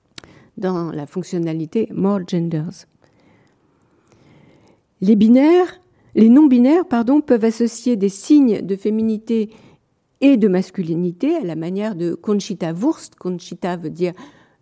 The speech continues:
le coquillage en espagnol, et c'est, donc c'est la représentation du sexe féminin, tandis que Wurst veut dire saucisse en allemand. Ou encore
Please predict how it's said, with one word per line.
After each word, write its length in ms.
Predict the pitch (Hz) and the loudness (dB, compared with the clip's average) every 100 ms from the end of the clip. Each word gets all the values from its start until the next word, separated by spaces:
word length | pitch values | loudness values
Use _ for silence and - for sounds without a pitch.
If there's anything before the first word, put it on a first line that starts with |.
| - | -6
le 240 | 185 240 | 0 0
coquillage 720 | 233 214 208 202 190 180 - - - | 0 -4 -4 -6 -4 -8 -10 -16 -12
en 100 | 175 | -10
espagnol, 460 | 170 - 175 175 - | -8 -6 -6 -6 -8
et 140 | - - | -14 -20
c'est, 260 | - - - | -18 -16 -12
donc 200 | 165 151 | -10 -10
c'est 340 | - - - - 50 | -10 -12 -12 -14 -16
la 60 | - | -14
représentation 640 | 160 202 185 190 196 208 | -6 -4 -2 -2 -2 -2
du 160 | 190 165 | -4 -6
sexe 360 | - 190 - | -8 -8 -10
féminin, 420 | 156 160 170 208 269 | -12 -8 -6 -8 -8
tandis 260 | 170 165 | -10 -12
que 140 | - 175 | -10 -8
Wurst 440 | 180 185 - - | -4 -4 -6 -14
veut 160 | - 170 | -8 -6
dire 200 | 170 - _ _ | -6 -10 _ _
saucisse 540 | - 175 170 180 165 - - | -6 -4 -4 -8 -12 -16 -12
en 160 | 165 | -6
allemand. 360 | 175 220 294 359 - _ _ _ _ _ _ _ _ _ _ _ _ _ _ _ _ _ _ _ _ _ _ | -2 0 0 -2 -6 _ _ _ _ _ _ _ _ _ _ _ _ _ _ _ _ _ _ _ _ _ _
Ou 140 | 269 302 | 2 4
encore 520 | 277 285 269 247 | 4 2 4 2